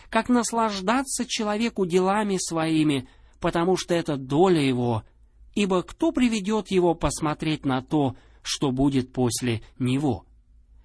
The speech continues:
Кто знает, что произойдет после него? Поэтому просто живите настоящим моментом, наслаждайтесь вашими делами сейчас, но это чисто человеческий взгляд на жизнь.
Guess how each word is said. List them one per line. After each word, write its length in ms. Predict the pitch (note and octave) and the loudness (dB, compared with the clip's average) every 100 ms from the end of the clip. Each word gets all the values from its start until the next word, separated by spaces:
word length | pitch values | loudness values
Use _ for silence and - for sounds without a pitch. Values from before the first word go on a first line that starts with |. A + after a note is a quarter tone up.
| - | -8
Кто 240 | - F4 | 2 4
знает, 280 | D4+ D4+ C4+ | 4 2 0
что 200 | - C4 | 0 -2
произойдет 640 | B3 A#3 G#3+ A3 G3+ F3+ | 0 0 0 -2 0 0
после 300 | - D3+ D#3 | 0 -2 0
него? 360 | D3+ D3+ D#3 G2 - _ - - - _ - | -2 0 -2 -4 -10 _ -20 -20 -20 _ -12
Поэтому 360 | - A3+ A#3 A3 | -2 0 2 0
просто 580 | F#3 F#3+ C#4 - - B2 - | 0 2 2 0 -4 -8 -8
живите 600 | D#3 D3+ B3 B3 D#4+ E4 | -8 -2 2 4 2 2
настоящим 760 | C#4 A#3+ - G3 G#3 G3+ - F#3+ | 0 0 -2 -2 -2 -2 -2 0
моментом, 680 | E3+ E3 D3+ A2+ G#2 G2+ - - - | 0 0 0 0 -4 -12 -14 -20 -8
наслаждайтесь 1040 | D#3 G#3 G3+ G#3 G3 F#3+ A#3+ A#3+ - G3+ G3+ | 0 0 0 -2 -2 -2 -2 -2 -4 -8 -2
вашими 460 | G#3 G3 G3 F#3+ | 0 0 0 0
делами 420 | E3+ F3+ F#3 F#3 E3 | 2 2 2 2 2
сейчас, 840 | - D#3+ C#3+ - B3 B3 - - - - _ _ _ - | 0 -4 -4 -2 -2 -2 -4 -10 -20 -20 _ _ _ -4
но 220 | D#3+ G3+ | 4 6
это 200 | B3+ B3+ G#3+ | 6 4 0
чисто 540 | - F4+ F4 - D4 | 0 2 2 2 -2
человеческий 920 | B3+ B3+ A#3 B3 C4 B3 G#3 - G3 | 0 0 2 2 2 0 -4 -4 -4
взгляд 440 | E3 E3 F#3+ F3+ - | -2 0 2 2 2
на 200 | D#3+ D#3 | 2 0
жизнь. 580 | B2+ A#2+ G#2 - - | 0 -2 -2 -8 -16